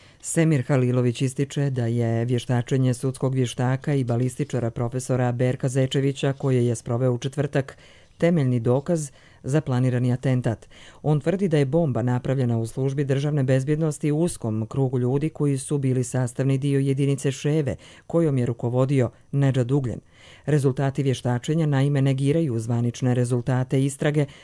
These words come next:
koja je urađena hiljadu devetstotina devedeset treće godine, a prema kojima je eksploziju u stanu Halilovića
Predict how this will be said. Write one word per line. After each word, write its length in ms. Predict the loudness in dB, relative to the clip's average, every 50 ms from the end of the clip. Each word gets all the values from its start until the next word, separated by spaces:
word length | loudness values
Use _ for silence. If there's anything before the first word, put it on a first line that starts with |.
| -20 _
koja 220 | -2 0 2 2
je 140 | 2 2 2
urađena 460 | 2 2 2 0 0 0 0 0 0
hiljadu 360 | -2 -2 -2 0 0 0 0 0
devetstotina 800 | 0 0 0 0 -2 -2 -2 -2 0 0 0 0 0 0 0 2
devedeset 520 | 2 2 2 2 2 0 0 -2 -6 -4
treće 320 | -2 0 -2 0 -2 -2
godine, 400 | -2 0 0 2 2 2 2 2 0 -4 -12 -20 -20 -14 -8
a 100 | -6 -4
prema 240 | -2 -2 -2 -2 -2
kojima 420 | 0 2 2 2 2 2 2 2
je 220 | 2 2 2 0 0 0
eksploziju 600 | -2 -4 -4 -4 -4 -4 -2 -2 -2 -2 -2 -2
u 40 |
stanu 380 | -4 -4 -4 -2 -2 0 0 0
Halilovića 680 | 0 -2 0 0 2 2 2 2 0 0 0 0 -2